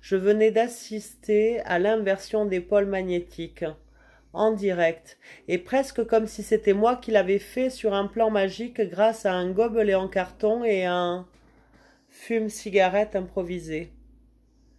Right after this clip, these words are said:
Mais le pire, c'est qu'alors que le lendemain même, euh, la position d'un soleil était inversée, entre le matin et le soir,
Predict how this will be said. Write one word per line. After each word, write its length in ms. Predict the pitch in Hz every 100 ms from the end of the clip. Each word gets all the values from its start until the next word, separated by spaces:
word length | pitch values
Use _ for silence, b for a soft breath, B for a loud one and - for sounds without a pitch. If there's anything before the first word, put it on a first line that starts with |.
| b b b b b
Mais 120 | 196
le 100 | 202
pire, 460 | 190 - 302 208 160
c'est 240 | - 196
qu'alors 480 | 190 190 202 214 -
que 100 | -
le 260 | 185 170 165
lendemain 640 | 180 202 190 185 196 196
même, 380 | 190 190 196 196
euh, 800 | 175 170 170 165 160 160 151 147
la 160 | 151 156
position 800 | - 170 165 175 - 196 175 175
d'un 1000 | 165 156 151 151 151 147 147 143 143 147
soleil 760 | 151 - 165 156 165 160 156 - B B B _
était 460 | 143 156 - 160 151
inversée, 800 | 147 147 143 - - 226 262 - b b b
entre 320 | 143 156 - 160
le 80 |
matin 340 | 151 147 147 151
et 80 | 139
le 140 | 131
soir, 480 | - 196 220 254